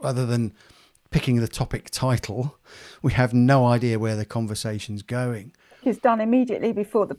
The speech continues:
Speaker 2: the record button is
Speaker 1: <laughs> Yes, pretty much.
Speaker 2: <laughs>
Speaker 1: Um, and what's interesting to me is the fact that all of it, it's like a, it's like a little spider's network of, of,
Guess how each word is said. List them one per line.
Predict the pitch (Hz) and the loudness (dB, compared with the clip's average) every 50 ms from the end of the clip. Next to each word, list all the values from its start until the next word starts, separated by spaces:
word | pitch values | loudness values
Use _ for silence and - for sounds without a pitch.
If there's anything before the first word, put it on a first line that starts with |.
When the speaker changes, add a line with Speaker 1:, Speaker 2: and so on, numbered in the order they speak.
| _ _ - | _ _ 0
Speaker 2:
the | 196 175 | 0 2
record | 175 196 - - 262 277 254 - | 2 -2 0 2 2 4 4 4
button | - 147 - - 196 214 | 2 2 4 4 2 0
is | 214 - 156 107 - | 2 2 2 2 6
Speaker 1:
<laughs> | - | 6
Yes, | 170 - 220 165 - - - - - - - - - - - - | 6 6 6 4 0 0 -4 -8 -10 -12 -16 -20 -20 -20 -12 -4
pretty | - 147 135 123 | -2 0 2 2
much. | 107 92 90 - 302 - - - 320 311 | 0 -2 0 0 -2 0 2 0 0 0
Speaker 2:
<laughs> | - - 294 285 - - | 2 0 -2 -2 2 6
Speaker 1:
Um, | 143 139 139 139 135 135 330 - - - - _ _ _ _ _ | 8 10 10 10 8 6 2 0 -4 -10 -18 _ _ _ _ _
and | - 170 170 170 170 170 170 170 147 202 - _ _ _ _ _ _ _ _ _ _ _ _ _ | 2 4 6 6 6 6 6 4 2 -2 -6 _ _ _ _ _ _ _ _ _ _ _ _ _
what's | _ 240 240 160 160 165 175 - | _ -8 -2 0 0 0 2 2
interesting | 175 175 170 - 170 151 - - 139 120 | 4 4 4 4 2 0 0 0 0 0
to | - 131 | 2 2
me | 127 131 143 151 156 160 151 135 | 2 4 4 4 4 4 4 4
is | 120 117 110 - | 2 2 0 -4
the | - 123 120 107 | -6 -6 -8 -8
fact | - - 127 117 - - 165 127 | -6 -6 -6 -6 -6 -10 -12 -10
that | 113 113 113 104 - - - - - - _ _ _ _ _ _ _ _ _ _ _ _ _ _ _ _ _ _ _ _ _ _ _ _ _ _ _ | -8 -8 -8 -8 -12 -14 -18 -18 -20 -20 _ _ _ _ _ _ _ _ _ _ _ _ _ _ _ _ _ _ _ _ _ _ _ _ _ _ _
all | - 170 160 160 165 151 127 | 2 2 4 4 4 4 2
of | 113 101 | 2 -2
it, | 123 120 | -4 -6
it's | - 131 - - | -6 -6 -6 -4
like | 156 151 156 - - | -4 -4 -4 -2 -2
a, | 135 120 120 - - 92 | -2 -2 -2 -4 -6 -8
it's | 113 139 - | -8 -6 -6
like | 139 135 - | -6 -6 -4
a | 131 | -4
little | 127 - - | -6 -6 -6
spider's | - - - - 123 131 135 120 113 110 95 | -8 -8 -6 -4 -4 -2 -2 -2 -2 -4 -4
network | 107 120 - - - 113 113 107 101 - - | -4 -6 -6 -6 -8 -6 -6 -6 -6 -6 -6
of, | 110 98 90 - - | -6 -6 -8 -10 -10
of, | - 120 113 101 92 - - - - - | -8 -8 -8 -8 -10 -14 -18 -20 -20 -20